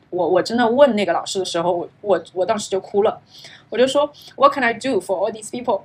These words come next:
I feel so helpless. I feel so useless.” <laughs> 就是，“I didn't do anything for them. Even though I traveled so far away, I,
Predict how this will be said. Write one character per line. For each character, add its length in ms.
I 140
feel 200
so 300
helpless. 540
I 100
feel 160
so 380
useless.” 560
<laughs> 260
就 120
是， 260
“I 160
didn't 300
do 80
anything 500
for 160
them. 160
Even 320
though 140
I 160
traveled 340
so 200
far 340
away, 320
I, 120